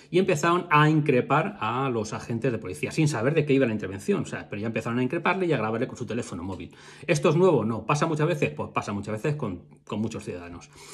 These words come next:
Bueno, con buen criterio, los agentes de policía fueron y le pidieron, le requirieron la documentación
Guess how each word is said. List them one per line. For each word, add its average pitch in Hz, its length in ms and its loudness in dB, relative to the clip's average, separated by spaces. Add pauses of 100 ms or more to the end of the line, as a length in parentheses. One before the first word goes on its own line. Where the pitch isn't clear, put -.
(180)
Bueno, 120 260 -2
con 113 200 -2
buen 120 160 6
criterio, 175 440 6
los 170 220 4
agentes 113 300 -2
de 117 100 -2
policía 165 500 4
fueron 190 400 2
y 175 140 4
le 170 100 6
pidieron, 139 380 4
le 127 80 2
requirieron 117 380 2
la 123 60 2
documentación 113 720 0